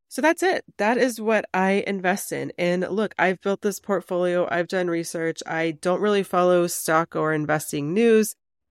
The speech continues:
I've just mainly made these decisions based on how to build a balanced portfolio. I do not think you need to do this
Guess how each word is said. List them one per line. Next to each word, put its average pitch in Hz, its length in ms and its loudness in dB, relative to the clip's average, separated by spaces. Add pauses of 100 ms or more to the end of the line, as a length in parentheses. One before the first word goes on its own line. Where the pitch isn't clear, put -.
(220)
I've 165 240 4
just 175 260 -2 (220)
mainly 165 840 2
made 156 520 -2
these 147 240 -6
decisions 143 640 -6 (120)
based 147 320 -4
on 143 100 -2
how 143 280 -4
to 143 180 -4
build 139 400 -2
a 151 80 -4
balanced 139 600 -6
portfolio. 190 840 0 (400)
I 175 80 2
do 180 180 0
not 160 320 2
think 160 320 -4
you 156 100 -4
need 147 280 -4
to 151 100 -10
do 190 240 0
this 170 320 0